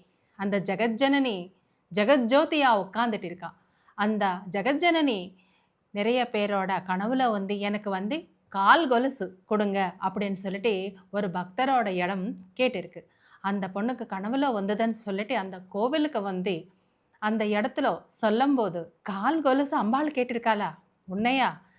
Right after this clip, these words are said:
ஆனா அம்பாளுக்கு கால் கொலுசு வைக்கிறதுக்கான இடம் இல்லையே" அப்படின்னு சொல்லிட்டு அந்த ஐயர் சொல்லியிருக்காரு. அப்ப அந்த பொண்ணு, "இல்ல, இல்ல, அம்பாளே எனக்கு சுயமா வந்து எனக்கு கால் கொலுசு போடு" அப்படின்னு சொல்லிட்டு அம்பாளே சுயமா சொல்லியிருக்கும் போது, "நீங்க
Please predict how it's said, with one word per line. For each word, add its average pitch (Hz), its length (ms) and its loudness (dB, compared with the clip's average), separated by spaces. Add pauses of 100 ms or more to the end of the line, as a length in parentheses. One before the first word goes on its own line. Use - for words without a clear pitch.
(140)
ஆனா 247 220 0 (100)
அம்பாளுக்கு 269 580 0
கால் 214 440 -2
கொலுசு 254 360 0 (160)
வைக்கிறதுக்கான 302 720 0 (180)
இடம் 190 300 0
இல்லையே" 247 360 0 (220)
அப்படின்னு 208 460 -2
சொல்லிட்டு 202 280 -4
அந்த 190 140 -6
ஐயர் 196 300 -10
சொல்லியிருக்காரு. 185 480 -10 (280)
அப்ப 185 200 -6
அந்த 185 200 -2
பொண்ணு, 190 300 -6 (120)
"இல்ல, 208 220 -4
இல்ல, 196 180 -4 (420)
அம்பாளே 240 460 2
எனக்கு 202 260 -6
சுயமா 208 520 -2
வந்து 208 280 -4 (440)
எனக்கு 190 220 -6
கால் 202 300 0
கொலுசு 254 360 -2
போடு" 202 300 -4
அப்படின்னு 185 360 -6
சொல்லிட்டு 175 320 -8
அம்பாளே 202 460 -6
சுயமா 202 460 -8
சொல்லியிருக்கும் 220 600 -4
போது, 202 260 0 (540)
"நீங்க 208 200 0